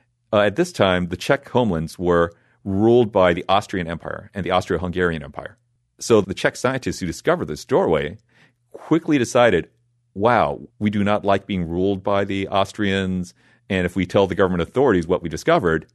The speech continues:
it's theirs, not ours anymore. We're not gonna have access to it." So it became this secret,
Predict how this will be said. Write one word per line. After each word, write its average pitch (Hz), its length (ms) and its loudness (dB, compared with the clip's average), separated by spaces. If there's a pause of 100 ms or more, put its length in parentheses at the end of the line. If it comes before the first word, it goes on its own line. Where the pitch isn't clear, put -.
(420)
it's 104 160 0
theirs, 123 260 2
not 95 160 2
ours 92 200 2
anymore. 71 240 -10
We're 82 100 -2
not 87 140 0
gonna 78 120 -8
have 80 120 -6
access 87 360 -4
to 62 120 -12
it." - 100 -18 (280)
So - 180 -2
it - 20 2
became 90 280 -4
this - 180 -6
secret, - 580 -4